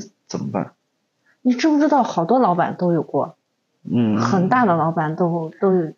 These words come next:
Speaker 2: 会有过这种。
Speaker 1: 实际上我们以前，哎，实际上就觉得中间可能很多时候的，遇到的有些人会让你产生这种，你知道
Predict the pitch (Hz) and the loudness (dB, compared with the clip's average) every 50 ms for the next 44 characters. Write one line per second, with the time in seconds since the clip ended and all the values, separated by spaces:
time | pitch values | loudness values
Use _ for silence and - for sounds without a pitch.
0 | - _ _ _ _ _ - - 202 165 156 156 135 - - 170 160 156 - 151 | -18 _ _ _ _ _ -4 -2 0 0 0 -2 -2 -2 -2 -2 -2 -2 -2 -4
1 | 131 - 160 123 110 - - - - - - - - - - 143 151 151 - - | -4 -6 -6 -8 -8 -8 -8 -6 -6 -4 -4 -4 -4 -4 -4 -4 -4 -4 -2 0
2 | 170 139 127 123 - 147 139 120 110 104 90 - - 73 76 80 92 113 127 139 | 0 2 2 0 0 -2 -2 0 0 -2 -2 -2 -4 -4 -4 -2 -2 0 0 2
3 | 143 135 123 131 - - - - - - 101 107 117 120 120 - - - - _ | 0 0 -2 -4 -6 -8 -8 -8 -8 -6 -4 -2 -2 -2 -2 -2 -4 -6 -10 _
4 | _ _ _ _ _ _ _ _ _ - - - - - - - - - - 165 | _ _ _ _ _ _ _ _ _ -12 -12 -12 -12 -14 -14 -10 -8 -4 -2 -2
5 | 165 175 147 117 113 - 151 127 - 117 117 127 131 131 120 113 110 110 - - | 0 0 0 -2 -2 -2 -4 -2 0 0 2 2 2 2 0 0 -2 -6 -10 -6
6 | - 139 139 131 135 127 127 127 120 - 101 104 107 120 120 - - - - 113 | -2 -2 0 0 2 2 0 0 -2 -2 -4 -2 -2 -2 -4 -6 -8 -8 -6 -6
7 | 110 113 117 120 - - - 123 123 123 131 - 135 - - - - - - - | -4 -6 -6 -8 -8 -10 -10 -8 -8 -8 -8 -8 -10 -10 -12 -14 -14 -16 -16 -20
8 | _ _ _ 123 127 127 120 110 - - - - - - 120 113 - - 104 110 | _ _ _ -6 -4 -2 -2 -2 -4 -4 -6 -8 -4 -2 -2 -2 -2 -4 -6 -8
9 | 113 - - - - - - 131 131 135 - - - - - - - - - - | -6 -4 -2 -2 -2 -4 -8 -12 -14 -14 -16 -18 -18 -20 -16 -16 -14 -14 -14 -14
10 | - - _ _ 143 143 - _ _ - - - - | -16 -18 _ _ -20 -20 -20 _ _ -20 -20 -20 -20